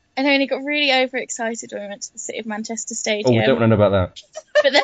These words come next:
Speaker 1: he, he has admitted since that that was when he realised that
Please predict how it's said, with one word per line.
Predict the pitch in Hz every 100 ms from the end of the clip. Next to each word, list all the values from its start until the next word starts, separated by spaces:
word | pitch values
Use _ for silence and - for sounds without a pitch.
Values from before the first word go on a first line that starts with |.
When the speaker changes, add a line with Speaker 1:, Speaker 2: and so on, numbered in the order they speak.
| 370
Speaker 1:
he, | 349 359 392 523 320 - -
he | 330
has | 370 320 359
admitted | 320 - 277 302 285
since | - 269 226 -
that | 247 -
that | 240 220
was | 233
when | 226 240
he | 233
realised | 226 220 214 208 208 220 -
that | 220 -